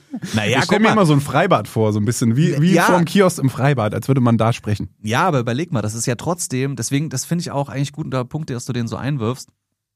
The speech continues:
Speaker 1: äh, das ist au-, passt auch zum Thema Overthinking. Oft denkt man dann, ja, aber was ist denn, wenn mir da nur, äh, fünfzig Leute zuhören?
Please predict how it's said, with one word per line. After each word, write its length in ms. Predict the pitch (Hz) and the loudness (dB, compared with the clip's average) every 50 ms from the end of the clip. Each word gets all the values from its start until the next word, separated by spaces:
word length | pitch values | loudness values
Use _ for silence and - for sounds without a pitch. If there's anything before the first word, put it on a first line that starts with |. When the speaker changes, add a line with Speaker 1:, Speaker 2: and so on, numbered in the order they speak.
| _ - - - _ _ _ _ - | _ -20 -20 -20 _ _ _ _ -4
Speaker 1:
äh, 300 | 131 117 110 104 104 98 | 0 0 2 2 0 0
das 220 | 95 110 107 - | -2 -4 -4 -6
ist 140 | - - - | -8 -10 -12
au-, 100 | - - _ - 117 - _ _ _ | -14 -16 _ -20 -20 -20 _ _ _
passt 240 | - 165 156 - - | -4 -4 -4 -2 -2
auch 120 | 135 127 | -4 -4
zum 160 | - 131 120 | -2 -2 -2
Thema 200 | - 127 117 110 80 | -2 -2 -2 -2 -2
Overthinking. 540 | 101 160 160 127 - 110 98 101 - 104 - | -4 -2 -4 -4 -4 -4 -6 -4 -6 -6 -6
Oft 220 | - 135 - - | -6 -6 -4 -4
denkt 160 | 131 131 101 | -6 -4 -4
man 140 | 120 123 117 | -4 -4 -2
dann, 160 | 117 117 113 | -2 -2 -2
ja, 280 | 101 98 101 120 135 131 - - - _ _ _ _ | 0 0 0 0 0 -2 -6 -12 -20 _ _ _ _
aber 200 | - 101 110 110 | -6 -2 -2 -2
was 160 | 104 113 - - | -2 -4 -6 -6
ist 200 | 127 - - 135 | -8 -6 -2 -2
denn, 140 | 113 110 | -2 0
wenn 140 | 107 110 113 | 0 -2 -2
mir 120 | 113 110 101 | 0 -2 -2
da 160 | 107 104 104 | -2 -2 -2
nur, 480 | 107 110 107 101 101 101 98 95 - - _ | -2 0 0 0 0 0 0 -2 -4 -6 _
äh, 380 | - 101 98 98 95 92 92 92 | -4 -2 -2 -2 -2 -2 -2 -4
fünfzig 440 | - - 117 110 - - - 95 92 | -4 -4 -4 -4 -4 -8 -12 -10 -6
Leute 240 | 90 120 123 - - | -4 -4 -4 -6 -6
zuhören? 440 | - - 87 82 85 82 80 87 | -8 -6 -6 -4 -4 -4 -6 -6